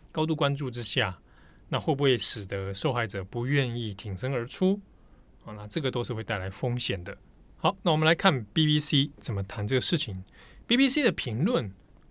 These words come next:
我觉得也蛮有意思的，他来谈的是说这一场诉讼，他用了一个名词哦，就像是一个 TikTok 审判、抖音审判啊。啊，主要原因是因为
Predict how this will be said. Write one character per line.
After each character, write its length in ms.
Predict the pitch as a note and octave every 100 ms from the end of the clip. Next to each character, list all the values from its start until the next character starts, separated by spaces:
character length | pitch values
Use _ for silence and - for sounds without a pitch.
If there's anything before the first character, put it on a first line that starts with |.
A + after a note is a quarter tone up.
| -
我 80 | C#3
觉 80 |
得 60 | E3+
也 80 | D#3
蛮 120 | C#3
有 120 | B2
意 80 | A#2+
思 180 | A2 G#2+
的， 140 | G2 -
他 200 | - E3
来 200 | C#3+ B2 - -
谈 200 | - A2+
的 80 | A#2
是 180 | G#2+ B2+
说 140 | A#2+ A2+
这 220 | - A#3+
一 60 |
场 200 | A#3+ C3+ F2+
诉 320 | - G#3 B2+
讼， 320 | - C3+ G2 - - - - - -
他 120 | D3
用 140 | D#3
了 80 | B2+
一 40 |
个 80 | A#2
名 220 | A2+ G#2+
词 300 | C3+ - G#2 F2+
哦， 120 | F#2 - - -
就 100 | C#3+
像 200 | - B2+
是 180 | G#2 A#2+
一 60 |
个 120 | G#2+ G2 -
TikTok 500 | - F#3+ F#3+ - -
审 300 | - - F#2+
判、 240 | - A2+ F#2+ - - - - - - - -
抖 240 | B2+ A2
音 180 | C3 F#3
审 240 | F#3+ - F#3+
判 180 | D3+ G2+
啊。 160 | - - - - - - - - -
啊， 140 | - B2
主 160 | C#3+
要 120 | D#3 F#3
原 180 | C#3
因 80 | D3
是 160 | D#3 D#3+
因 140 | D3
为 160 | D3+